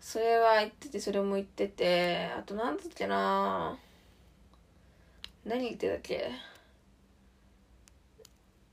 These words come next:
そんなもんか。うん、なんか自分で決断して、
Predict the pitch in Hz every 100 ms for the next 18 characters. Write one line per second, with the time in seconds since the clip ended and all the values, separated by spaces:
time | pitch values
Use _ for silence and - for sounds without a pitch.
0 | _ _ _ _ _ _ _ _ _ _
1 | _ - - 226 240 254 240 220 - 120
2 | - - _ _ - - 196 190 208 196
3 | 202 220 247 254 247 233 233 233 294 -
4 | 220 214